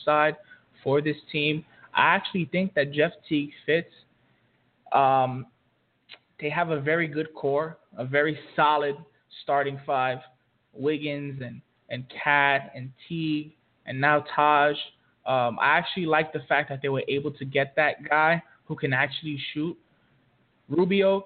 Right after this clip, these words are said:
cannot shoot at all, and, you know, he's been there for quite some time now. So to just say, "Oh, well, let's give him one more year," I'm not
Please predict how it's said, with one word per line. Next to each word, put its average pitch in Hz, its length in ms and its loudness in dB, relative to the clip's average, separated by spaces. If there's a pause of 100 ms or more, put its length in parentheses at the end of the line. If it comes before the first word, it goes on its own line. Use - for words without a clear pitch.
cannot 151 400 -4 (160)
shoot 151 260 -8 (360)
at 175 180 4
all, 143 520 2 (160)
and, 139 360 -6
you 220 80 -12
know, 208 240 -4
he's 208 200 -6
been 220 260 -4
there 190 180 0
for 185 80 -10
quite 190 360 -2 (100)
some 180 160 -10 (100)
time 185 320 -2
now. 123 240 -8 (260)
So 151 340 2 (420)
to 151 80 -10
just 175 280 -2
say, 190 140 4
"Oh, 190 240 4
well, 175 120 0
let's 165 180 -4
give 180 160 -4
him 165 200 -8
one 170 260 -6
more 165 220 -8
year," 156 320 -6
I'm 151 180 -4
not 180 200 -4